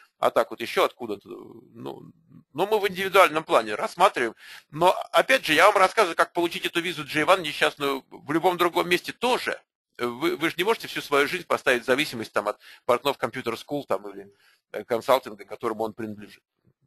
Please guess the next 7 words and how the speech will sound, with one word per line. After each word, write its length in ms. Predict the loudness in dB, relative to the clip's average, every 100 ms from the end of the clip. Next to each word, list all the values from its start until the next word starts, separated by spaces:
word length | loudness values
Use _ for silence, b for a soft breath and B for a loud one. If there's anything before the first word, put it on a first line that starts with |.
| _
Она 200 | -14 -12
принадлежит, 440 | -12 -12 -16 -18 -18
эта 160 | -16
школа. 280 | -16 -14 -18 _ _ _ _ b b b b _
Вот. 280 | -14 -10 -12 _
Так 200 | 2 2
что, 340 | 2 4 4